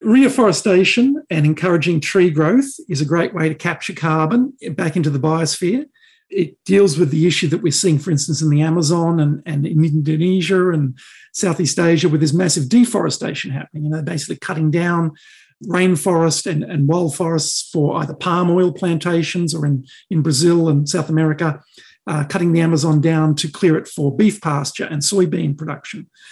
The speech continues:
So that's exactly what we shouldn't be doing, because those wild forests sequester carbon. Um, they draw carbon dioxide in through photosynthesis, and they sequester it in the biosphere. So planting trees is good. The problem is that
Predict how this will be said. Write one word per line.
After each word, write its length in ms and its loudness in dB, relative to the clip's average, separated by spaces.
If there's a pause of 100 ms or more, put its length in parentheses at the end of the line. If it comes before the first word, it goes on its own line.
(260)
So 500 4
that's 460 -2
exactly 360 0
what 200 -4
we 60 -2
shouldn't 340 2
be 100 0
doing, 260 0
because 380 -2
those 640 2
wild 360 -2
forests 720 -4 (260)
sequester 580 0
carbon. 580 0 (340)
Um, 320 0
they 100 0
draw 420 -2
carbon 260 0
dioxide 520 -2
in 340 0 (140)
through 120 -6
photosynthesis, 880 0
and 80 -6
they 60 -2
sequester 500 -2
it 100 -6
in 140 -2
the 60 0
biosphere. 680 2 (540)
So 140 0
planting 320 4
trees 300 4
is 120 0
good. 320 4
The 80 -4
problem 340 4
is 300 2
that 220 0